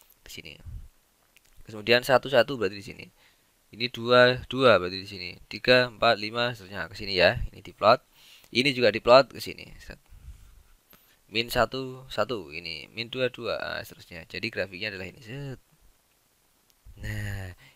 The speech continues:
ini untuk apa? X kurang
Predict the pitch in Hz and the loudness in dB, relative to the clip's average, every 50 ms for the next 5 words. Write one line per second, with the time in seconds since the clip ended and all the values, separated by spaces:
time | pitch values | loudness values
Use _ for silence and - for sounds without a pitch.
0 | _ - 123 143 147 147 131 107 117 117 113 113 87 95 95 98 101 117 139 165 | _ 2 4 4 6 4 4 2 -2 -2 2 4 6 6 8 10 10 10 10 10
1 | 160 - _ _ _ _ _ _ _ _ _ _ _ _ _ _ - 135 143 131 | 6 0 _ _ _ _ _ _ _ _ _ _ _ _ _ _ 8 8 8 8
2 | - - - - - 107 107 110 104 101 98 95 | 6 0 -6 -6 -6 4 8 8 8 8 6 0